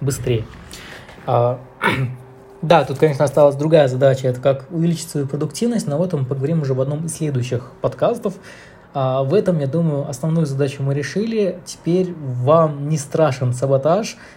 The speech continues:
и вам не нужно читать кучу книг по саботажу, по прокрастинации.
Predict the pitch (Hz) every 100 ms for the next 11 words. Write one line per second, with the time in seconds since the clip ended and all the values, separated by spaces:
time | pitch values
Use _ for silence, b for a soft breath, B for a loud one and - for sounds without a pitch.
0 | B 143 151 165 190 160 135 - 135 -
1 | - 170 165 - 170 175 - - - 151
2 | 143 127 127 - 139 175 175 143 143 135
3 | 135 135 143 156 - 160 170 165 185 143
4 | 139 135 - 139 135